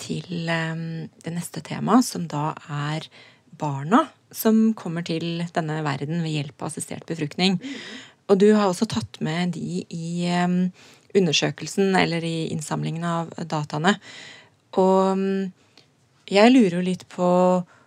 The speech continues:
Speaker 1: eh, hva var tanken bak? Hvorfor skulle det være en økt risiko
Speaker 2: Mm.
Speaker 1: for disse barna?
Speaker 2: Mm. Man, man ser jo på,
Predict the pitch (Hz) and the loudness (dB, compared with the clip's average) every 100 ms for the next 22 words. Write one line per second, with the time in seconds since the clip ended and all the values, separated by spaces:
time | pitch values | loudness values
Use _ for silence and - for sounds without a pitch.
0 | _ _ - 185 175 170 170 165 165 156 | _ _ -8 -4 -2 -2 -4 -6 -8 -12
1 | _ 185 175 185 - 202 147 - 165 156 | _ 0 2 2 2 2 0 -8 -6 6
2 | 240 381 - - _ - 202 - 240 - | 6 6 -4 -20 _ 2 2 4 2 2
3 | 220 180 170 185 170 147 156 165 165 165 | 0 -2 -4 -2 -2 -2 -4 -6 -8 -10
4 | - 160 156 - 165 - 196 294 427 _ | -10 -10 -10 -10 -10 -10 -2 -2 -2 _
5 | _ 220 190 233 214 214 190 180 247 - | _ -20 -4 -2 -2 -4 -8 -6 -6 -8
6 | 294 277 202 254 - - - - 269 - | -8 -8 -8 -10 -12 -14 -18 2 4 4
7 | 269 269 - 220 202 214 233 - 214 214 | 2 0 0 2 4 4 4 2 2 4
8 | 226 | 2